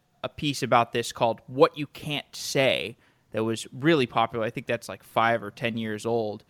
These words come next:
If you're a startup founder and you need to know these things, these useful things that are taboo or controversial, how do you get access to that information? How do you get people to tell you these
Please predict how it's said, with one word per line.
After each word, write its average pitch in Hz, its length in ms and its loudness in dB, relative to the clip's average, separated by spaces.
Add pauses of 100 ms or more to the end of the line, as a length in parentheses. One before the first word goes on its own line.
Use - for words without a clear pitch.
(460)
If 170 200 -6
you're 294 280 -4
a 185 80 -4
startup - 720 4
founder 107 640 -2 (480)
and 143 160 -2
you 160 260 -4
need 185 400 2
to 196 100 -4
know 156 300 4
these 131 320 -8
things, - 380 -10
these 131 400 -8
useful 151 600 -6
things 143 380 -2
that 110 140 -4
are 107 80 -4
taboo 127 800 2
or 104 100 -10
controversial, 135 1040 -4 (460)
how 220 380 4
do 247 160 -8
you 214 180 -4
get 185 240 -2
access 165 400 0
to - 100 -8
that 135 140 4
information? 143 560 -8
How 156 160 -4
do 220 60 -6
you 247 100 -6
get 214 220 -8
people 185 260 -12
to 131 120 -18
tell 156 320 -2
you 139 220 -6
these 113 440 -10